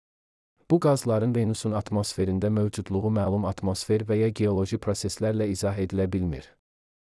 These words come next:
Cardiff Universitetindən professor Jane Greaves və onun komandası bu sirri araşdırmaq üçün yeni bir missiya konsepsiyası üzərində işləyirlər. Bu plan fosfin, ammonyak və Venusunda olmamalı olan digər hidrogenlə zəngin qazları axtarmaq və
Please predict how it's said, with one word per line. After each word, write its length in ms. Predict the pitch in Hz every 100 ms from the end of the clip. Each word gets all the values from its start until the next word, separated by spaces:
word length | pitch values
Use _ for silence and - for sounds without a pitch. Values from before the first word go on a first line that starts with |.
| _ _ _
Cardiff 420 | 131 135 135 156 143
Universitetindən 760 | 127 107 110 - 101 101 104
professor 560 | 113 113 101 101 - 107 107
Jane 240 | 110 107
Greaves 300 | 98 107 107 -
və 80 | 104
onun 220 | 107 123
komandası 640 | 131 110 107 107 98 - 104
bu 80 | 123
sirri 280 | - 123 107
araşdırmaq 580 | 95 95 - 92 104 107
üçün 180 | - 127
yeni 300 | 123 127 147
bir 80 | 131
missiya 380 | 113 - 104 -
konsepsiyası 640 | 98 - 107 - 95 -
üzərində 480 | 90 95 92 87 82
işləyirlər. 640 | - 85 78 71 67 - - _ _ _ _ _ _ _ _ -
Bu 80 | 165
plan 320 | - 117 107
fosfin, 540 | - 110 - - 101 -
ammonyak 540 | 113 113 107 113 131
və 160 | 120 107
Venusunda 480 | 107 104 - 98 92
olmamalı 540 | 104 107 104 95 92
olan 240 | 95 95 95
digər 240 | 110 117 104
hidrogenlə 580 | 95 98 101 110 107
zəngin 400 | 107 98 92 110
qazları 460 | 107 98 - 92 92
axtarmaq 560 | 87 - 92 92 110
və 80 | -